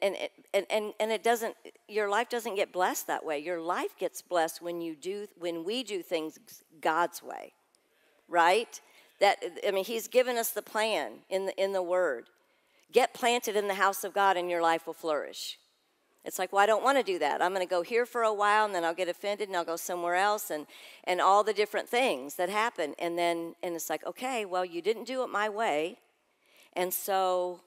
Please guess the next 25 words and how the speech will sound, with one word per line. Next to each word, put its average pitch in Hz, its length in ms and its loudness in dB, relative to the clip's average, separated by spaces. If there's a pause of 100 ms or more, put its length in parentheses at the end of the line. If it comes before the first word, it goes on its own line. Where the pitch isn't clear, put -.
(520)
this 175 180 0
is 208 140 -4
the 233 140 -6
fruit 233 640 -4 (520)
of, 170 380 0 (260)
of 170 140 -2
what, 175 320 0 (220)
what 185 340 0 (220)
is 185 420 -4 (160)
evident 196 460 0
in 190 100 -4
your 190 140 -2
life." 196 420 -6 (500)
And 185 80 -4
God 196 140 -2
doesn't 220 300 -2
want 196 340 -2
us 190 200 -4
to 202 120 -4
live 214 280 -6
that 165 200 -6
way. 139 320 -8 (380)
So 226 180 0
we 196 320 2
inhale 196 1080 0